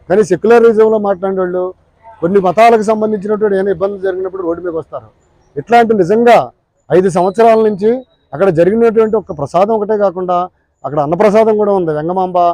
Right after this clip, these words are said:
ఆ, సత్రంలో అంగ-, అన్నప్రసాదం కానీ, లేదనుకుంటే అక్కడ టికెట్లని పెంచేయడం కానీ, వాళ్ళు దేవస్థానం తల టికెట్లు అమ్ముకోవడం కానీ, లేదు పుల్లు వస్తున్నాయంటే కర్రలు తేయడం కానీ,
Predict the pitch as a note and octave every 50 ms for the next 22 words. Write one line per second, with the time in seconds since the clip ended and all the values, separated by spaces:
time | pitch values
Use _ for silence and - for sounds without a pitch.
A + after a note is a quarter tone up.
0 | - _ _ _ _ _ _ - D#3+ D#3+ D3+ - E3 D3 - E3 E3+ F3 E3+ D#3+
1 | D3+ D#3 E3 D#3+ D3+ D3 D3 D3 E3 E3+ F3 F#3 E3 F3 F3 E3+ E3 D#3 D#3 D#3+
2 | E3 F3+ F#3+ _ _ _ _ - D3+ E3 F3+ F3+ E3+ F3+ F3 F3+ E3+ E3+ D3 -
3 | - D3+ - G#3+ F#3 F#3+ G#3 G3 F#3 F3+ F#3 _ _ _ - D3+ E3 D#3 G3 G3
4 | F3+ F3 E3+ E3 E3 F3+ G#3 - _ _ _ _ _ - D3 D#3+ E3 - - D#3
5 | D3+ F3 F#3 - G#3+ G#3 G#3 G3+ F3 G3+ F#3+ F3 F3 D3+ F#3 F#3 E3+ D3+ D#3+ E3+
6 | F#3 G3+ F#3+ F#3 F3 E3+ E3+ E3+ F3+ F#3 _ _ _ _ _ - F3 G3 G3+ C#3+
7 | F#3 G3 G#3+ A3+ - - A3 A3 A3 G#3+ G#3+ G#3 G3+ G3 - D#3+ D#3+ F#3 G3+ G3
8 | G3 G3 F#3 F#3 F3 E3+ E3+ F3+